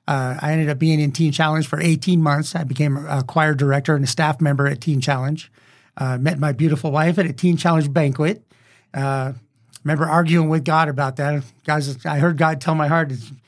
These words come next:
I, I, I'm telling God, "It's me and you, God." And he's like, "Nope, it's me, you, and her." And I'm like, "What? No, God,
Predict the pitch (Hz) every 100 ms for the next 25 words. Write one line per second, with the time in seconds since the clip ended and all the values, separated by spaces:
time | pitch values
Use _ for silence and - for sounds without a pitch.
0 | _ _ - 156 175 202 190 220 214 170
1 | 151 160 147 - 208 220 202 226 180 202
2 | 208 175 147 139 131 170 143 156 160 165
3 | 156 143 175 143 135 135 139 180 254 277
4 | 277 269 311 247 160 190 247 233